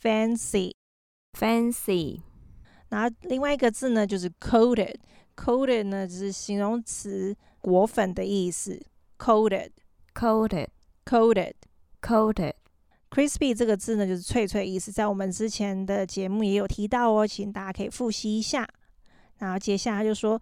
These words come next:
Speaker 1: “They're great as a side, but you can also use them as a topping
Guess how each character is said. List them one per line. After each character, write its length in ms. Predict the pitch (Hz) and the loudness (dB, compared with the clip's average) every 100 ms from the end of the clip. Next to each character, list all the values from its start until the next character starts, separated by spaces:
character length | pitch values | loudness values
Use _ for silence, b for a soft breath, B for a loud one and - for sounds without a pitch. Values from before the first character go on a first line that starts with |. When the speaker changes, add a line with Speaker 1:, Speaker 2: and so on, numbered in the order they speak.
| B B B - | B B B 0
Speaker 1:
“They're 140 | 220 | 2
great 400 | 202 220 262 254 | 6 6 6 4
as 140 | 208 196 | 2 0
a 40 | |
side, 440 | - 190 170 196 | 0 2 4 4
but 120 | 202 196 | 4 4
you 140 | 202 | 2
can 240 | 214 220 | 2 0
also 380 | 190 208 220 262 | 2 2 4 4
use 300 | 247 226 254 | 4 2 0
them 320 | - 262 277 - | 0 0 0 -2
as 220 | 208 202 | -2 0
a 60 | 202 | -4
topping 600 | - - 254 - 269 254 | -6 -4 -2 -2 -4 -6